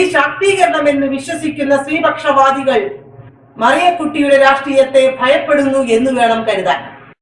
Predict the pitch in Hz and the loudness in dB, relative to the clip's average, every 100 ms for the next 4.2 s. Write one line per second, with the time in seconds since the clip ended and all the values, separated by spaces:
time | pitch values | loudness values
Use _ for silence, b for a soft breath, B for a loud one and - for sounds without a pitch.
0 | _ _ _ _ - - 233 269 294 262 | _ _ _ _ -16 0 2 4 2 0
1 | - - - - - - 214 226 240 311 | -2 -8 -20 -20 -20 -18 -4 2 4 2
2 | 370 339 - 311 262 240 226 233 277 254 | -2 -4 -2 0 2 4 2 2 -2 -2
3 | 220 196 180 - - - - 214 214 247 | 0 -2 -6 -12 -18 -20 -8 -2 0 2
4 | 247 247 | 2 2